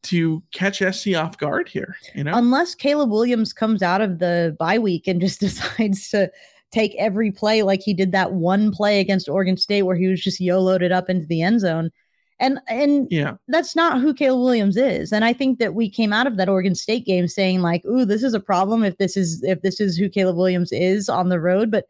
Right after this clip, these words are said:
Speaker 2: he's spent the next few weeks showing us that is, that was just the o-, the most off day of off days. Like,
Speaker 1: Right.
Speaker 2: it was just literally a
Speaker 1: Utah game put all of that to bed.
Speaker 2: All of that to bed, yes.
Speaker 1: Yeah.
Speaker 2: He is, he's too good of a quarterback to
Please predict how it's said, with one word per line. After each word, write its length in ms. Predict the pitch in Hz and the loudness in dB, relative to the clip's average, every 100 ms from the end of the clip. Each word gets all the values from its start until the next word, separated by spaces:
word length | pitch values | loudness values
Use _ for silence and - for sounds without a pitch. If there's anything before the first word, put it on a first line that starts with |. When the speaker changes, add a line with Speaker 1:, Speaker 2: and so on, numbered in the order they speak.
| _ _ - | _ _ -2
Speaker 2:
he's 320 | 262 214 196 _ _ _ _ | 0 0 -2 _ _ _ _
spent 280 | - 262 233 | -2 -2 2
the 60 | |
next 220 | 220 220 | 0 0
few 180 | - 226 | 0 0
weeks 360 | 208 220 - - | 2 0 -4 -10
showing 340 | - 220 214 175 | -2 0 2 0
us 120 | - | 2
that 160 | 202 | 0
is, 160 | 196 185 _ _ - | 0 -2 _ _ -2
that 140 | 240 233 | 0 2
was 120 | 220 | 2
just 180 | 226 - | 0 0
the 120 | 196 - | -2 0
o-, 220 | 185 208 | -2 0
the 100 | 202 | 2
most 220 | 202 196 | 4 2
off 260 | 196 202 208 | 0 -2 0
day 160 | 202 | 2
of 100 | 190 | 2
off 200 | 180 175 | 2 0
days. 340 | 190 - - 190 | -2 -4 -4 -2
Like, 120 | 190 | -2
Speaker 1:
Right. 100 | 151 | 0
Speaker 2:
it 20 | |
was 140 | 196 | -2
just 260 | - 208 202 | -2 -2 0
literally 600 | 220 226 220 196 196 190 202 | 0 2 2 2 2 2 2
a 60 | 240 | 2
Speaker 1:
Utah 180 | 240 202 | 2 2
game 220 | 196 185 | 2 2
put 160 | 190 | 0
all 240 | 165 170 170 | 2 2 2
of 80 | 170 | 0
that 180 | 143 147 | -4 -4
to 60 | |
bed. 80 | 165 | 0
Speaker 2:
All 120 | 269 | 2
of 80 | 269 | 4
that 160 | 247 226 | 2 0
to 80 | 185 | -2
bed, 160 | - | -2
yes. 160 | 185 - | -2 -2
Speaker 1:
Yeah. 40 | 226 | -2
Speaker 2:
He 180 | 233 226 | 0 2
is, 160 | 202 - | 0 -2
he's 280 | 220 202 - | 0 0 0
too 200 | 277 254 | -2 0
good 160 | 247 | 0
of 80 | 220 | -2
a 60 | 196 | -4
quarterback 500 | 220 202 185 175 - | -2 0 0 -2 -4
to 220 | 196 180 | -2 -2